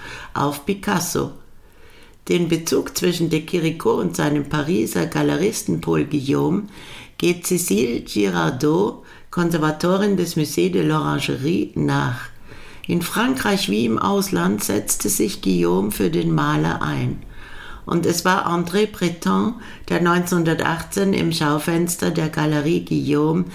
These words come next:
de Chiricos Bild Das Gehirn des Kindes, der Wiedergänger neunzehnhundertvierzehn,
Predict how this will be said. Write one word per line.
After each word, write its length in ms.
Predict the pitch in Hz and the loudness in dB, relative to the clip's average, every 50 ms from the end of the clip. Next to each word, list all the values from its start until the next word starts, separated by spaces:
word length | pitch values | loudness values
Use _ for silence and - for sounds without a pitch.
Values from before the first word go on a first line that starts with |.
| - - - - - - | -12 -14 -16 -16 -4 -4
de 140 | 185 180 | -4 -2
Chiricos 640 | - - 226 233 220 240 240 - - 123 240 - - | -2 0 0 0 2 0 0 0 0 0 0 0 -2
Bild 480 | - - 101 - - 117 117 - - - - | -2 -2 0 2 2 2 2 0 -6 -14 -8
Das 300 | - - 180 175 - - | -4 -2 0 0 -2 -2
Gehirn 580 | - 170 160 170 196 220 233 202 202 196 190 175 | -2 0 2 2 2 2 2 2 0 0 2 2
des 300 | 160 156 147 - - - | 2 0 0 -2 -4 -2
Kindes, 720 | - 220 220 220 220 202 151 151 160 - 208 - - - - - - - - - - - - - - - - - | 0 0 2 2 2 2 2 2 2 0 0 -2 -6 -10 -12 -14 -16 -16 -16 -18 -18 -20 -20 -20 -20 -8 -2 2
der 260 | 160 160 151 139 143 | 2 4 4 2 2
Wiedergänger 640 | 175 196 220 - 175 135 - 143 139 135 147 160 170 | 2 0 2 2 0 0 0 0 0 0 2 2 2
neunzehnhundertvierzehn, 1400 | 175 160 147 147 151 143 - 160 151 151 151 147 143 147 139 - - - 156 147 143 - - - 160 143 185 190 | 2 2 2 2 2 0 0 0 0 2 2 0 0 -2 -2 -4 -4 -2 -2 -2 -2 -4 -4 -2 -2 0 0 -2